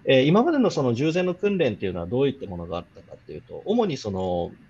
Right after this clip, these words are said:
ん-、何か、まあ、緊急事態が発生した場合にどうやって対応するか、操縦をどうやって、えー、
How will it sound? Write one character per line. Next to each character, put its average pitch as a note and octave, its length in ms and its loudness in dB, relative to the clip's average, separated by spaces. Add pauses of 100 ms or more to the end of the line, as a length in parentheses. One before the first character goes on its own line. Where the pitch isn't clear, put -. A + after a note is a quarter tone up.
(120)
ん-、 D#3+ 220 -6
何 A#3+ 160 2
か、 D#3+ 100 -2
ま B2 100 0
あ、 A#2 40 -4
緊 C#3+ 220 0
急 D3+ 120 0
事 C#3 100 -6
態 A2+ 120 4
が F2 60 -6
発 - 280 -6
生 G#2 160 -4
し - 120 -12
た G2 100 -6
場 F#2 180 -4
合 F2 100 -4
に G2 300 -4
ど C3+ 140 -2
う F3 60 4
や F3+ 80 2
っ F3+ 40 -10
て G#2+ 80 -2
対 F#2 280 -4
応 E2+ 100 -6
す - 140 -16
る F2 100 -10
か、 F2+ 260 -10
操 A#2 220 -2
縦 A2 440 0
を A2 160 0
ど A#2+ 100 2
う - 20 6
や C#3+ 80 6
っ C3+ 100 -12
て、 E2 460 -4
え D2+ 920 -6
ー、 - 20 -20